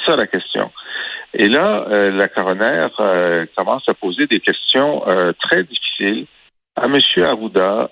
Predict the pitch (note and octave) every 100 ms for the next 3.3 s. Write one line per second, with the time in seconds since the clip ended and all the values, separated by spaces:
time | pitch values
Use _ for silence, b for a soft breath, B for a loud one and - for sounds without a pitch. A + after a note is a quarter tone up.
0 | _ B2 D3 D3 A#2 G#2+ G2 F#2+ - A2
1 | C3+ - D3+ C3+ G#2 G2 - - B2 A2+
2 | A2+ G#2+ C3 A2+ G#2+ A2 F#2+ - A2+ A#2+
3 | A2 F2+